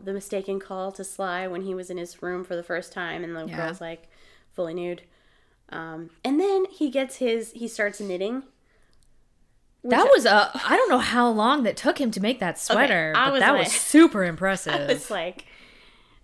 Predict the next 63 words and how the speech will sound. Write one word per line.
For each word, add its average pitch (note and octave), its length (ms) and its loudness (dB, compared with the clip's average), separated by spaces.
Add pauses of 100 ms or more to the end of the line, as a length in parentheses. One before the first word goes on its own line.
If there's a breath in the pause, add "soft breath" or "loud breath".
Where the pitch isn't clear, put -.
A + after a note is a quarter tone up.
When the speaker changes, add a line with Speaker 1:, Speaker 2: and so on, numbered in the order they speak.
(180)
Speaker 1:
"That A3+ 340 2
is A#3+ 140 -2
not G#3+ 240 0
enough A3 320 -4
yarn E3 420 -4 (140)
to - 140 -8
have E3+ 180 -4
knit D#3 280 -10 (180)
that G3 120 -2
Speaker 2:
No, G#3+ 160 2
I G#3 200 0
Speaker 1:
sweater." C4+ 120 0
Speaker 2:
assume A3+ 220 0
he G3 140 -4
had E3 420 -8
many, F#3 400 -2
many, D#3+ 240 -6
many A3 160 -4
Speaker 1:
More G#3+ 180 2
Speaker 2:
more F3 140 -2
Speaker 1:
yarn, D#3 240 -4
or - 20 -6
maybe F#3 220 -2
he G3+ 60 -4
Speaker 2:
yarns. G3+ 100 -2
Speaker 1:
just G3 120 -6
ordered F#3+ 380 -2
some G3 140 -8
more F#3 200 -4
that E3+ 200 -4
evening D3 340 -8
or F3+ 80 -6
something, D3+ 320 -10
Speaker 2:
And F3 240 0
Speaker 1:
but - 80 -10
Speaker 2:
even G3 160 -4
though F3+ 140 -2
it - 100 -6
seemed F#3+ 300 -4
as F3 80 -6
though F3 140 -4
it - 20 -8
was E3+ 140 -6
the F3 100 -6
next D#3+ 240 -10
day, D#3+ 100 -6
it D3+ 80 -8
was D#3 120 -10
really D#3 180 -6
a D#3+ 60 -4
week D#3 220 -8
later. D3+ 420 -6
Speaker 1:
<laughs> A3 140 0
No, G#3+ 200 0
I G3 100 -4
think D#4 160 -2
it G4 60 0
was A4+ 200 -4
just B3 200 -8
the D#3 80 -10
next C3 220 -8
day. F#3+ 300 0
Speaker 2:
'Cause F3+ 180 -8